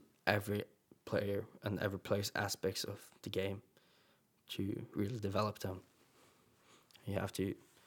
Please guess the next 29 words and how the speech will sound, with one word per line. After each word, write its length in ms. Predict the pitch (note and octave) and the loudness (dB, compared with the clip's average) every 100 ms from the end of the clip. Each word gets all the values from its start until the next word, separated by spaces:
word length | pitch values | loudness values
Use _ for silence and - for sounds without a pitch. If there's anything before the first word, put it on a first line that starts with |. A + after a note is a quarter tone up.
| - - - _ - - | -20 -20 -20 _ -10 -2
look 220 | G#2+ G#2 | 0 0
at 40 | |
the 60 | - | -2
players 460 | - G2+ G#2 G#2+ | 2 4 4 2
and 180 | G#2 G2 - - - _ _ _ _ _ _ _ _ _ _ - _ - - | 0 -2 -6 -12 -20 _ _ _ _ _ _ _ _ _ _ -20 _ -16 -2
coach 320 | - G#2 - | 0 2 2
them 280 | G2+ G2+ F2+ - B2 | 2 0 -2 -10 -2
one 140 | A2 G2 | 2 4
by 160 | G2+ | 6
one. 280 | G2 G2 F#2+ | 6 4 2
You 80 | F2+ | -2
can't 260 | G#2 G#2+ G#2 | 0 2 4
coach 220 | F#2+ F#2 | 4 4
a 60 | G2+ | 0
team. 400 | - G2 F#2+ A2+ - - - - - - | 0 -2 -2 -6 -14 -20 -20 -20 -18 -4
When 120 | G2+ | -2
you 60 | |
coach 280 | F#2+ G#2 - | 4 4 2
a 40 | - | 0
team, 240 | G2+ G2 | 2 4
you 80 | G2+ | 4
have 200 | G2 - | 2 2
to 260 | G2+ G2 - - - _ - - - | 0 -2 -4 -12 -20 _ -20 -18 -8
try 220 | - G#2 | 6 6
to 140 | G2 | 6
develop 440 | G2+ G2+ F#2+ F#2+ - - _ _ | 2 6 6 6 -4 -20 _ _
every 260 | G#2 G2+ G2+ | -2 2 4
single 280 | - G2 F#2+ | 6 4 2
player. 440 | - G2 G2 F#2+ | 4 6 8 4